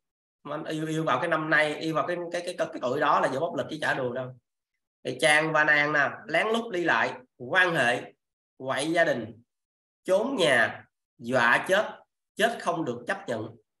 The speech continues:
Dọa chết nếu như không, tình yêu của họ không được chấp nhận, vân vân và may may. Ok,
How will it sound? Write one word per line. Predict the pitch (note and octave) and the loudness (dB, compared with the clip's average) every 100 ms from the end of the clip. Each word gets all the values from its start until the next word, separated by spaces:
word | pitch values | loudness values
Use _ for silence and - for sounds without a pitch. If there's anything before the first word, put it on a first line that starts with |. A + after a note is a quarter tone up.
| _ _ _ - | _ _ _ -2
Dọa | B2 B2+ | -2 2
chết | F#3+ A3 - - | 2 2 -4 -4
nếu | F3+ G#3+ | -2 0
như | E3+ E3+ | 0 -2
không, | D#3 D3+ - - | -6 -6 -14 -8
tình | C#3 | -6
yêu | D3 D#3 | -4 -4
của | E3 | -2
họ | C#3 B2 | -2 -2
không | D3+ | -4
được | B2+ | -4
chấp | F3+ E3+ | -4 -4
nhận, | A#2+ B2+ | -6 -4
vân | D#3 E3+ | 0 2
vân | E3+ E3+ | 2 2
và | D3+ | 0
may | C#3+ D3+ | 0 0
may. | D#3 D3+ D3 _ _ _ _ _ _ _ _ _ | 0 0 -4 _ _ _ _ _ _ _ _ _
Ok, | D3 | -2